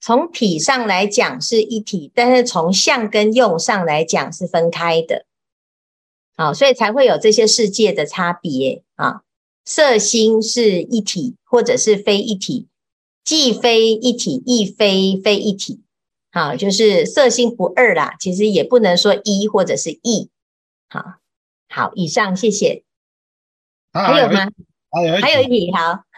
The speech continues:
Speaker 2: 关于世间万事万物是一体的，这个跟心与色应该差不多意思啊，对啊。
Speaker 1: 嗯。
Speaker 2: 这两个应该是同样的。
Speaker 1: 这个事情很难讨论哈，因为这个事情啊，如果我们落入了言语的讨论，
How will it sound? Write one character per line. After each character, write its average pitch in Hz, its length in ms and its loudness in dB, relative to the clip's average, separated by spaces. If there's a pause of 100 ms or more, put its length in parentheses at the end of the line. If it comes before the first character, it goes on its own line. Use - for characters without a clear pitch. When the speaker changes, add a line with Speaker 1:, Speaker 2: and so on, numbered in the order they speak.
(160)
Speaker 2:
关 - 680 -2
于 240 320 -10
世 233 240 -6
间 208 300 -2
万 196 260 -4
事 185 300 -12
万 180 260 -2
物 156 220 -4
是 180 320 -12
一 196 60 -6
体 123 180 -10
的， 120 160 -10
这 185 140 -8
个 175 100 -6
跟 180 240 -4
心 185 240 -6
与 127 100 -6
色 131 200 -10
应 147 80 -8
该 143 100 -6
差 127 140 -8
不 127 100 -14
多 120 180 -12
意 120 120 -10
思 101 280 -16
啊， 92 200 -20
对 107 120 -10
啊。 90 140 -18 (300)
Speaker 1:
嗯。 196 340 0 (320)
Speaker 2:
这 208 120 -12
两 147 140 -2
个 143 120 0
应 160 80 4
该 165 100 -2
是 156 80 -10
同 - 80 -6
样 311 140 0
的。 151 80 -4
Speaker 1:
这 135 60 -4
个 - 0 -
事 - 40 -6
情 196 300 0
很 175 140 0
难 190 220 -2
讨 151 240 -2
论 190 280 2
哈， 156 220 -6
因 302 120 0
为 349 120 2
这 339 120 -2
个 262 140 6
事 262 180 -2
情 160 260 -2
啊， 160 380 -2
如 214 140 2
果 214 180 2
我 156 60 2
们 170 220 0
落 269 220 2
入 226 220 2
了 156 200 0
言 196 360 2
语 156 160 -4
的 156 140 0
讨 135 240 -4
论， 185 280 0